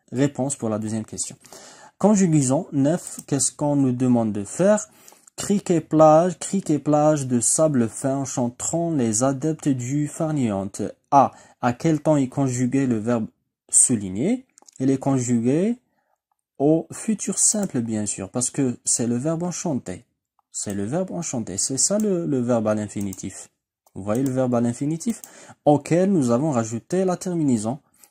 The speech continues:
Quand on a le futur simple, on laisse le verbe à l'infinitif, premier, deuxième groupe, on laisse le verbe à l'infinitif et on rajoute les terminaisons du futur simple. Donc c'est le futur simple. Réécris la phrase, la deuxième question, B.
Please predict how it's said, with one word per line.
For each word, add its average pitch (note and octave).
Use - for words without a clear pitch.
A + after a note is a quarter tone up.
Quand A#2+
on C#3
a F3+
le C#3+
futur -
simple, F3
on B2
laisse D3
le B2+
verbe G2+
à F#2
l'infinitif, D3
premier, A2+
deuxième F#2
groupe, F3
on A#2+
laisse B2+
le A#2+
verbe G#2+
à G2
l'infinitif C3+
et F3
on D3+
rajoute D#3
les F3+
terminaisons A#2+
du B2
futur -
simple. F2+
Donc C#3
c'est G3
le G3
futur C3
simple. E3+
Réécris F#3
la C3+
phrase, D3+
la A#2+
deuxième A2
question, G3+
B. B2